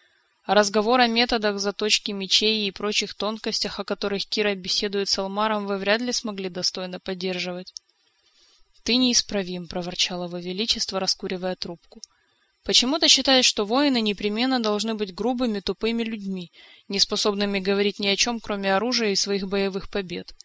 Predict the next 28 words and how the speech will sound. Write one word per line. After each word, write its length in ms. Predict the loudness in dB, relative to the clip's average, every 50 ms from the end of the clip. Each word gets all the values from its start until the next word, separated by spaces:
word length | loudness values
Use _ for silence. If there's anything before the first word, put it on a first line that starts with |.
| _ _ _ _ _ _ _ _ _ _
Ты 120 | 2 4 4
уже 160 | 4 4 4
забыл, 320 | 4 2 2 2 2 2
как 160 | 2 2 2
неоднократно 640 | 2 2 2 2 2 0 0 2 2 2 2 2 0 0
ошибался 540 | 2 2 0 2 4 4 4 4 2 -2
в 80 | -2 -2
людях 320 | -2 -2 0 -2 -2 -2
именно 340 | -2 -2 -2 0 0 0 0
из-за 160 | 0 0 0
этого?" 460 | 0 0 0 -2 -4 -8 -12 -12 -12 -16 -18 _ _ _ _ _ _ _ _ _ _ _ _ _ _ _ _ _ _ _ -6
"Не 140 | -2 0 2
забыл", — 500 | 4 4 2 2 0 0 -2 -2 -4 -10 _ _ _
не 100 | -6 -4
стал 280 | -2 -2 0 0 -2 -2
возражать 480 | -2 -4 -4 -2 -2 -2 -2 -2 -2
Жак. 320 | -4 -4 -6 -6 -10 -12 -20 -20 _ _ _ _ _ _ _
"Потому 320 | -8 -4 -2 -2 -2 -2 -4
и 60 | -4
спрашиваю. 640 | -4 -2 0 0 0 0 0 -2 -4 -8 -14 -14 -16 -18 -20 _ -20 -20 -20 -20 -12 -4
Мне 180 | 2 4 6 6
же 120 | 6 6
интересно, 520 | 4 2 2 2 2 2 2 2 0 -2 -2
какая 400 | -2 0 2 2 4 4 4 4
она 120 | 2 0
на 120 | 0 0
самом 400 | -2 0 -2 0 0 -2 -2 -2
деле. 380 | -2 -4 -4 -6 -6 -10 -14 -16